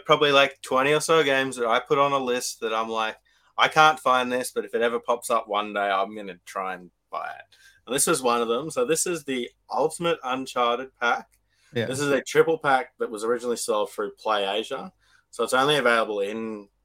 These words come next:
Speaker 1: um, countries like the Philippines, Hong Kong, Manila, uh, not Phil-,
Speaker 2: Nice.
Speaker 1: et cetera. Um, so this is the Chinese English version.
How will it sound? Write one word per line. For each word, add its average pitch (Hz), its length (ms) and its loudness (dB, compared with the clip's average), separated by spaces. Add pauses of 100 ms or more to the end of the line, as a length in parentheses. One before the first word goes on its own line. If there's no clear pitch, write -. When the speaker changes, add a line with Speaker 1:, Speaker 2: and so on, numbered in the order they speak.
(560)
Speaker 1:
um, 101 300 0
countries 104 380 -4
like 101 100 -4
the 98 60 -16
Philippines, 98 640 -6
Hong 98 240 -4
Kong, 98 520 -10
Manila, 95 540 -4 (500)
uh, 92 200 -8 (220)
not 107 200 -12
Phil-, 110 100 -4
Speaker 2:
Nice. 104 300 -8
Speaker 1:
et 101 100 -14
cetera. 104 460 -4 (320)
Um, 110 560 0 (340)
so 113 140 -8
this 143 120 -2
is 185 100 -6
the 170 80 -6
Chinese 131 360 4
English 147 320 0
version. 143 540 -2